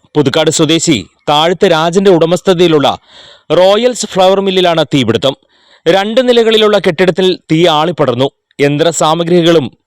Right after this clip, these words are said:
മില്ലിൽ സൂക്ഷിച്ചിരുന്ന വസ്തുക്കളും കത്തി നശിച്ചു. ലക്ഷങ്ങളുടെ നഷ്ടമാണ് കണക്കാക്കുന്നത്. ഷോർട്ട് സർക്യൂട്ടാണ് തീപിടുത്തത്തിന് കാരണമെന്ന്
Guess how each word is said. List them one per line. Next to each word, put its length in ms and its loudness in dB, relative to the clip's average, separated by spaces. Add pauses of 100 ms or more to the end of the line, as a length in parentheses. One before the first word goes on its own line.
(180)
മില്ലിൽ 360 0
സൂക്ഷിച്ചിരുന്ന 580 0
വസ്തുക്കളും 440 -2 (100)
കത്തി 260 0
നശിച്ചു. 320 -2 (580)
ലക്ഷങ്ങളുടെ 680 0
നഷ്ടമാണ് 500 -2
കണക്കാക്കുന്നത്. 600 -2 (580)
ഷോർട്ട് 280 0
സർക്യൂട്ടാണ് 440 0 (100)
തീപിടുത്തത്തിന് 580 0
കാരണമെന്ന് 460 -2